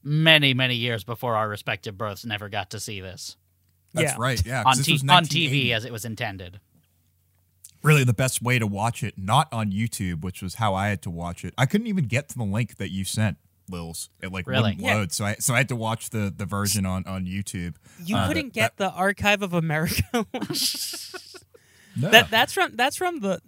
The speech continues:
Speaker 3: that's from archive dot org. That's from, like, like, Library of Congress. This
Speaker 1: Yeah.
Speaker 3: is
Speaker 2: Yeah, it
Speaker 3: in
Speaker 2: just
Speaker 3: the
Speaker 2: wouldn't
Speaker 3: Library
Speaker 2: load.
Speaker 3: of Congress. <laughs>
Speaker 1: Yeah, you didn't have to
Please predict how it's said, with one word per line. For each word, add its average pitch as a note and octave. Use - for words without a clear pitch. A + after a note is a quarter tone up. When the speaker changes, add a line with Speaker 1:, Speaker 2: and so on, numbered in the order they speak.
Speaker 3:
that's G#3
from B3+
archive F#3+
dot D#3+
org. E3
That's D#3+
from, B3
like, F3
like, D#3+
Library F3+
of F3+
Congress. F3+
This G3+
Speaker 1:
Yeah. F3+
Speaker 3:
is G#3
Speaker 2:
Yeah, -
it -
Speaker 3:
in E3
Speaker 2:
just E3+
Speaker 3:
the C4+
Speaker 2:
wouldn't -
Speaker 3:
Library A#3
Speaker 2:
load. F#3
Speaker 3:
of -
Congress. F#3+
<laughs> -
Speaker 1:
Yeah, G#3
you G3
didn't A3+
have G3
to E3